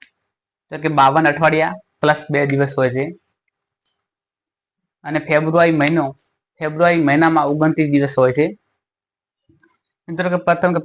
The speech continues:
પ્રથમ દિવસ એક જાન્યુઆરી બે હજાર પચીસના રોજ સોમવાર હોય તો અંતિમ દિવસ એટલે કે એકત્રીસ ડિસેમ્બર બે હજાર પચીસના રોજ મિત્રો કે સોમવાર શરૂ, પ્રથમ દિવસે, વર્ષનો પ્રથમ દિવસ સોમવાર હોય તો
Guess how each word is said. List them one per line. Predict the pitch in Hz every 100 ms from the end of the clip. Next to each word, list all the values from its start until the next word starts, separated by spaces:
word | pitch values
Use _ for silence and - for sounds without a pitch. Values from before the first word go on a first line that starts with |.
| -
પ્રથમ | 160 156 185 175
દિવસ | 165 170 170 - _ 175
એક | 170 165
જાન્યુઆરી | 160 175 165 156
બે | 156
હજાર | 160 - _ _ _
પચીસના | 147 147 175 175 147
રોજ | 160 160 -
સોમવાર | 151 160 160 151
હોય | 170 139 143 160
તો | 160 165 _ _ - 185 -
અંતિમ | 147 156 165 160
દિવસ | 170 151 -
એટલે | - - 160 156
કે | 147 147
એકત્રીસ | 147 170 175 165 - 156
ડિસેમ્બર | 147 180 170 143 143 143 - _ _ _ _ _ _ -
બે | 147 151
હજાર | 156 -
પચીસના | 143 143 151 160 143
રોજ | 165 165 - _ _ _
મિત્રો | 151 165 165
કે | 165
સોમવાર | - 156 165 170 - -
શરૂ, | 156 156 - - -
પ્રથમ | 151 147 180 170
દિવસે, | 170 185 180 165 - 139 139
વર્ષનો | 151 160 175
પ્રથમ | 151 151 180 165
દિવસ | 165 165
સોમવાર | 156 160 165
હોય | 160 127 - _ _
તો | -